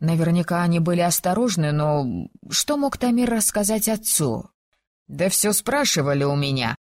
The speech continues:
как далеко вы продвинулись в разработке закона о редактировании генома, что там происходит интересного в развитии искусственного интеллекта, живо интересовались, какая у вас система защиты».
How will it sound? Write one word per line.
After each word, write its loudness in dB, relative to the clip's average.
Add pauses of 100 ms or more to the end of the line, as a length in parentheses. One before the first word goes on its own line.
как 0
далеко 2
вы 0
продвинулись 2
в -6
разработке 0
закона 0
о 2
редактировании 0
генома, 2 (140)
что -2
там 0
происходит 2
интересного 2
в 0
развитии 0
искусственного 0
интеллекта, 0 (220)
живо 0
интересовались, 0
какая 0
у 4
вас 0
система 0
защиты». 0